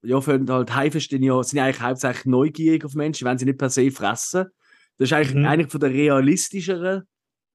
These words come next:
Speaker 1: Horrorfilmen in diesem Bereich. Weil die gehen halt immer zuerst mal die, die, die, die Butschen die eigentlich mal an. Und dann einfach mal kurz in die
Speaker 2: <laughs>
Speaker 1: reinbeissen, um zu schauen,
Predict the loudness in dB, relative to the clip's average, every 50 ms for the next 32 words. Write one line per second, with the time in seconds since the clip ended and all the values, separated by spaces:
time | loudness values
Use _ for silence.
0 | _ _ 0 0 2 2 2 2 2 0 0 -2 -2 -2 0 -2 -2 -2 -2 -2
1 | -2 -2 -2 -2 -2 0 0 0 -2 -4 -8 -18 -20 _ _ _ _ _ _ _
2 | -2 2 4 4 4 4 4 4 4 2 2 2 2 0 0 0 0 0 0 0
3 | 0 0 0 0 -2 0 -2 -2 -4 -6 -8 -4 -4 -4 -4 -2 -4 -2 2 2
4 | 0 0 0 -4 0 2 4 4 4 4 2 0 0 0 2 2 4 2 2 2
5 | 0 -4 _ _ _ -8 -6 -4 -2 0 0 -2 -2 -2 0 2 4 4 2 2
6 | 2 0 0 0 0 -4 -8 -8 -6 0 0 0 0 0 -4 -4 -4 -2 2 2
7 | 4 4 4 2 2 -2 -2